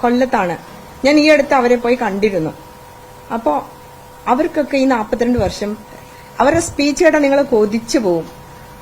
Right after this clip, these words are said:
അത്രയ്ക്ക്, അത്രയ്ക്ക് നല്ല ആക്സന്റും, അത്രയ്ക്ക് എന്താ പറയാ,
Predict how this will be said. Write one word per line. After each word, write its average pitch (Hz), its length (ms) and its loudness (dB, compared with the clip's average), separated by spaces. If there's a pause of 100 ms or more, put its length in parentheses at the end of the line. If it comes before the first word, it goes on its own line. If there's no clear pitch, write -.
അത്രയ്ക്ക്, 277 800 2 (340)
അത്രയ്ക്ക് - 640 0
നല്ല 233 260 0
ആക്സന്റും, 185 720 -4
അത്രയ്ക്ക് 254 540 -4
എന്താ 214 280 0
പറയാ, 180 260 0